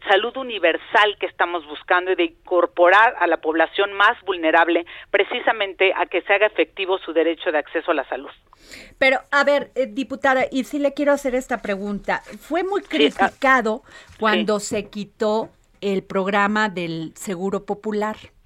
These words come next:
Speaker 1: Sí, claro.
Speaker 2: Que era universal, gratuito,
Speaker 1: Ujú,
Speaker 2: equitativo,
Speaker 1: ujú, ujú.
Speaker 2: y bueno, pues decían que de calidad, ¿verdad? Pero, este, y pues desapareció.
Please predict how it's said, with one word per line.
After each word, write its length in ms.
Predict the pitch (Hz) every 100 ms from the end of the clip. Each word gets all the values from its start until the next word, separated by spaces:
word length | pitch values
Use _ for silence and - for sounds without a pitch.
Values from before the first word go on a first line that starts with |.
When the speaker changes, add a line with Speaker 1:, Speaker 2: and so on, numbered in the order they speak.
| _ -
Speaker 1:
Sí, 120 | 202
claro. 320 | 165 160 196 _ -
Speaker 2:
Que 160 | 190
era 260 | 185 175 -
universal, 800 | - 185 175 170 - 294 294 311
gratuito, 580 | 208 165 - 214 226 226
Speaker 1:
Ujú, 60 | -
Speaker 2:
equitativo, 720 | 196 185 170 190 202 214 233
Speaker 1:
ujú, 80 | 160
ujú. 100 | 160
Speaker 2:
y 100 | 185
bueno, 340 | 156 175 165 151 -
pues 180 | 156
decían 600 | 165 156 180 170 170 170
que 160 | 175 156
de 160 | 143 -
calidad, 480 | 151 147 143 143 -
¿verdad? 300 | 151 214 262 - - - - - -
Pero, 380 | 233 233 240 - -
este, 880 | 240 226 208 - - 240 233 233 - -
y 640 | 269 254 254 247 247 - _ _ _ _ _ _ _ _
pues 240 | - 214 175
desapareció. 840 | 196 214 180 214 220 - 285